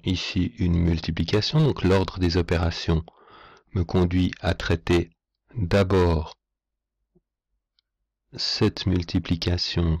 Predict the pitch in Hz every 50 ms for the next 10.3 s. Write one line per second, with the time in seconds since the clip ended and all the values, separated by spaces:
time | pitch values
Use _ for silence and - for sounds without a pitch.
0 | - _ - - 98 90 87 85 - - _ _ _ _ _ _ _ _ _ _
1 | _ _ _ _ _ _ _ _ _ _ _ _ _ _ _ _ _ _ _ _
2 | _ _ _ _ - - - - 95 90 87 - - 95 - 82 82 82 - -
3 | 80 - 95 82 - 101 107 - - - 180 202 - - _ _ _ - - -
4 | - - - - - - 87 85 87 80 90 87 85 85 82 85 90 92 92 90
5 | - 85 82 85 - - - 90 85 - - 85 85 82 - - - - - 85
6 | 80 78 80 78 78 87 92 - - - 165 165 - - - 82 - - 220 -
7 | - 82 - - 87 90 90 90 - - - - 85 - 87 85 82 - 85 80
8 | 78 - - - - - - - - - - _ _ _ _ _ _ _ _ -
9 | 104 95 123 170 208 220 208 151 104 101 82 90 87 87 - - 87 85 82 -
10 | - 87 85 82 - - -